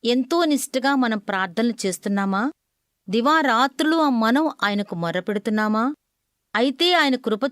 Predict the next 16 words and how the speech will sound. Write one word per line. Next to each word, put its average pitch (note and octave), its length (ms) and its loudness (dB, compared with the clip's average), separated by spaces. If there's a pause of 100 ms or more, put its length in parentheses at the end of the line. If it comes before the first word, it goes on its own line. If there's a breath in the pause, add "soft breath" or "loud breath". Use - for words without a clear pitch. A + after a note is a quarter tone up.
చూపించేందుకు C4 880 0 (460)
నియమించిన C4+ 540 2
సమయం A3 480 -2
దగ్గర F#3+ 480 -2
పడిందన్నమాట. F#3 840 -2 (760)
తగిన C4+ 300 2
సమయంలో B3 640 0
దేవుడు G#3+ 680 0 (420)
తన్ను C#4+ 180 2
తాను B3 300 0
ఘనపర్చుకుంటాడు. F#3 1000 -4 (560)
తన G3 100 0
మహిమను A3+ 600 0
ప్రత్యక్షపరిచే A#3+ 1080 -4
సమయం G#3 440 -2
వచ్చినప్పుడు F3+ 720 -6